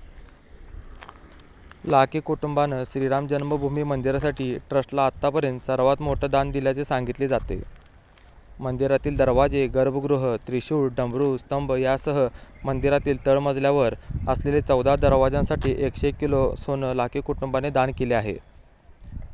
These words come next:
आत्ताच्या घडीला शंभर ग्रॅम सोन्याची किंमत चौसष्ट ते पासष्ट हजाराच्या आसपास आहे. त्यानुसार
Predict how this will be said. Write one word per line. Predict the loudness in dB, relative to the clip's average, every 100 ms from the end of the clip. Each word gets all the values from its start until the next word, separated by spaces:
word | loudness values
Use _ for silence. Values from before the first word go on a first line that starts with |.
| -18 -20 -20 _ -20 -14 -8
आत्ताच्या | -6 0 0 0
घडीला | 0 2 4 4 2
शंभर | 0 -2 2 2
ग्रॅम | 2 -2
सोन्याची | -2 -2 -4
किंमत | -4 -2 -2 0
चौसष्ट | 0 0 -4 -2
ते | -2
पासष्ट | 2 0 0 -4 -2
हजाराच्या | 0 0 2
आसपास | 0 0 -4 -2
आहे. | -2 -4 -8 -20 -20 -20 -18 -16 -16 -6
त्यानुसार | 0 0 0 4 4